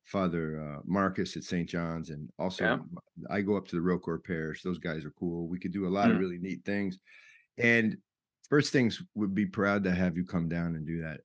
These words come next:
Speaker 1: And, and Paul too, and anybody. And we're gonna start those in, in, in the winter. So they're
Speaker 2: Okay.
Speaker 1: coming. They're coming. Yeah. Keep,
Speaker 2: All right.
Speaker 1: keep that in
Speaker 2: Well,
Speaker 1: mind.
Speaker 2: let's plan, let's plan on it, 'cause I would definitely, yeah, I think it's about time that I'm back in South Carolina.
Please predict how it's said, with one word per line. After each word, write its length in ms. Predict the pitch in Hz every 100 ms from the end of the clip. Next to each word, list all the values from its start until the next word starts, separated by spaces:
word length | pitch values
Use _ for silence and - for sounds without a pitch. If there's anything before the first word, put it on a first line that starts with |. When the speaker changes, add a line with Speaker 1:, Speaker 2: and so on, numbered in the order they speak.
| -
Speaker 1:
And, 240 | 92 90 85
and 160 | 92 90
Paul 220 | 110 110
too, 260 | - 104
and 120 | 98 98 -
anybody. 580 | 175 240 160 92 78 - - - - - -
And 320 | 110 110 110
we're 140 | 147
gonna 160 | 175 151
start 320 | - 143 131
those 300 | 135 127 101
in, 260 | 107 95 92
in, 260 | 92 98 92 98
in 100 | 95
the 80 |
winter. 480 | 90 101 92 - 57 - _
So 320 | - 85 82 85
they're 80 | 85 135
Speaker 2:
Okay. 40 |
Speaker 1:
coming. 140 | 90 82 - _ _
They're 100 | 85
coming. 380 | 85 95 82 71 69
Yeah. 200 | 73 73 67 _ _ _ _ _
Keep, 180 | 117 -
Speaker 2:
All 80 | 107
right. 220 | 135 185
Speaker 1:
keep 80 | 95
that 100 | -
in 80 | 113
Speaker 2:
Well, 120 | 131
Speaker 1:
mind. 80 | 123
Speaker 2:
let's 200 | 127 -
plan, 360 | - 123 143
let's 160 | 127 135
plan 280 | - 131 190
on 100 | 123
it, 140 | 120
'cause 160 | - 113
I 100 | 113
would 160 | 113 110
definitely, 600 | 123 131 135 127 117 -
yeah, 160 | 123 120
I 120 | 120
think 240 | - 147
it's 340 | 147 123 - -
about 240 | 120 139
time 300 | - 143 151
that 100 | 135
I'm 140 | 123 120
back 340 | 123 123 -
in 100 | 120
South 240 | 120 120
Carolina. 500 | 120 120 117 151 120